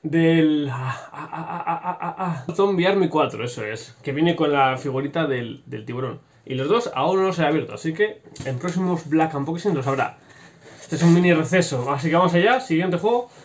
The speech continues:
Veo, veo el golem, que ya tiene, ah, no, no tiene marquita en el lateral. Veo el golem. Luego están los dos de PlayStation tres. A ver el golem, ¿qué tal está? Oh, pues viene bien, viene bien. Oh, qué guay. Este juego vino, eh, ha costado nueve con noventa y cinco.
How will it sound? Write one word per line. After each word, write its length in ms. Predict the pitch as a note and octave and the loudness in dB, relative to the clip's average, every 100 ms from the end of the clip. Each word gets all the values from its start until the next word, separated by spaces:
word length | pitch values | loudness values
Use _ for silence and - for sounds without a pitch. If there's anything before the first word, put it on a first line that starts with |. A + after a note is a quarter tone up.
| - | -8
Veo, 220 | E3 F3 D3+ | 4 4 8
veo 180 | G3+ | 8
el 120 | G3+ F#3+ | 8 8
golem, 380 | A#3 C4+ C#4+ - | 6 6 4 0
que 100 | E3 | 2
ya 140 | F3 | 4
tiene, 320 | G#3+ A#3+ A#3+ - _ _ - | 2 0 -4 -8 _ _ -2
ah, 80 | E3 | 0
no, 140 | D3 | 2
no 80 | E3+ | 2
tiene 160 | G3+ | 4
marquita 340 | F3 D3 C#3+ C3+ | 2 0 -2 -2
en 60 | |
el 80 | B2+ | -2
lateral. 400 | A#2+ A2+ G2 - _ _ _ _ _ _ _ - - | -4 -4 -8 -10 _ _ _ _ _ _ _ -20 -6
Veo 220 | C#3 A3+ | 2 6
el 140 | F#3 D#3 | 6 6
golem. 380 | E3 A2+ G#2 A2+ - D3+ | 4 4 -2 -8 -16 -6
Luego 160 | D#3 | -2
están 200 | E3+ E3+ | 0 0
los 80 | D#3 | 2
dos 100 | D#3+ | 0
de 60 | D3+ | 0
PlayStation 360 | D3 C3+ C#3 | -4 -2 -2
tres. 380 | C3+ A#3+ - - | 0 2 2 0
A 80 | D3+ | 0
ver 100 | D#3+ | 2
el 100 | E3 | 4
golem, 320 | G3 A#3+ B3 | 4 2 0
¿qué 120 | F3 | -2
tal 100 | E3 | 0
está? 340 | D#3+ D#3+ C4+ D#4 - - _ _ - _ _ - _ _ _ _ - - _ _ _ _ - | -2 0 0 0 -6 -20 _ _ -20 _ _ -20 _ _ _ _ -20 -20 _ _ _ _ 0
Oh, 240 | C#4 A#3+ | 2 2
pues 120 | F3 | 0
viene 180 | B3+ A#3 | 4 2
bien, 360 | A3+ D#4+ D3 C3 | 4 4 2 -2
viene 220 | E3+ C#4 | -4 -2
bien. 300 | A#3+ E4 D#3+ - - | 0 2 0 -4 -4
Oh, 280 | F4 G#3 | 2 2
qué 100 | E3 | 0
guay. 300 | E3 F#3 B2 - _ - | -2 0 -2 -6 _ -2
Este 260 | A3 A#3 A3+ | -2 2 2
juego 320 | A3+ G#3+ G#3+ | 6 6 8
vino, 320 | F#3+ F#3+ - | 8 8 6
eh, 200 | D#3 D#3 | 2 4
ha 80 | D#3+ | 4
costado 400 | F3+ G3+ G3+ F3+ | 0 0 2 2
nueve 260 | D#3+ F3 G3+ | 2 4 4
con 140 | F3+ | 4
noventa 320 | D3+ C#3 B2+ | 4 2 0
y 100 | A2+ | -4
cinco. 460 | A#2+ D3 B2 - | -2 -2 -2 -6